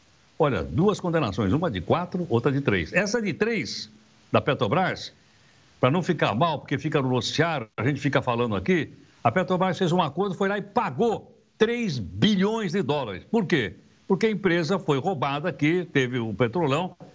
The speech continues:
a gente acompanhou tudo isso aí, mas lá eles protegem o pequeno acionista. Aqui nós não protegemos ninguém, ninguém recebeu tostão aqui,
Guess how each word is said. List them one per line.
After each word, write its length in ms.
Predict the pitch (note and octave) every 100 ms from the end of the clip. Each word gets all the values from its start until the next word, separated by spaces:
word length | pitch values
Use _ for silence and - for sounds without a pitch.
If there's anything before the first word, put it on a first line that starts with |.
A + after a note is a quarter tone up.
| -
a 80 | A2+
gente 180 | D3 D3+
acompanhou 460 | - C3+ B2+ A#2
tudo 180 | A2+ A2+
isso 200 | A2+ C#3
aí, 280 | D#3+ G3+ G3 - - _ -
mas 340 | F3+ G#3+ A#3+ D#3+
lá 420 | F3 A#3+ G3+ - -
eles 340 | A3 G#3+ - - -
protegem 1200 | A#3+ A3 - - - G#3 G3 A3 F#3 E3+ A3 G#3+ -
o 240 | A3 A3+
pequeno 560 | A3 - G#3+ G#3 G#3 G#3+
acionista. 640 | F#3 A3+ G3 E3+ - E2+ - _ _ _ _ -
Aqui 320 | D#3+ D3+ F#3+
nós 280 | F#3+ F3+ D#3+
não 80 | E3+
protegemos 460 | F3 E3 C3 D#3+
ninguém, 220 | F3 D3 F#3
ninguém 240 | G#3+ A#3
recebeu 300 | A#3 G#3+ A#3
tostão 520 | - B3 - A3+ A#3
aqui, 380 | D#3 - F3 G2+